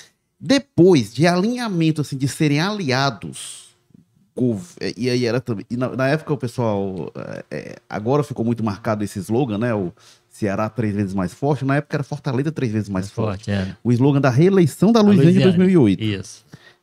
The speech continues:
Speaker 1: Que era Lula, Cid, Luiziane.
Speaker 2: Foi uma coisa mais de campanha do que de,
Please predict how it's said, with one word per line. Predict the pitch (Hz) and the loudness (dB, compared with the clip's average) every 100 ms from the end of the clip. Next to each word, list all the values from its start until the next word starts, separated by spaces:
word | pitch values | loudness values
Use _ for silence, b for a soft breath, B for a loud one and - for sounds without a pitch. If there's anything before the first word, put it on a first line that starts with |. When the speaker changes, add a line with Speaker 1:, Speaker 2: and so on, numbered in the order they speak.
| _ | _
Speaker 1:
Que | - 117 | -2 2
era | 107 101 | 4 2
Lula, | 98 117 147 165 175 185 196 165 | 2 4 4 6 4 0 -4 -10
Cid, | - - 135 151 147 139 | -18 0 0 2 0 0
Luiziane. | 131 117 117 117 131 147 | 2 0 2 4 4 2
Speaker 2:
Foi | 269 | 0
uma | 247 | 0
coisa | 254 226 233 | 0 0 0
mais | 220 220 | 0 0
de | |
campanha | 196 214 170 - 170 214 240 | -2 -2 -4 -2 -2 -2 -4
do | 240 | -4
que | 220 202 | -4 -4
de, | 208 175 | -6 -8